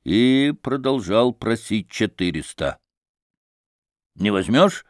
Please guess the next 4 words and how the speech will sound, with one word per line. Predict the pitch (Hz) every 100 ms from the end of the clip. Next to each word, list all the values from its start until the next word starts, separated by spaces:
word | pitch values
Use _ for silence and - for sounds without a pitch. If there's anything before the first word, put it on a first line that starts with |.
| _ _ _ _
С | - -
четвертной?» — | - 123 120 98 127 180 - _ _ _ _ _ _ _ _
повторил | 90 - 101 98 90 82
Дутлов, | 95 87 143 - 139 -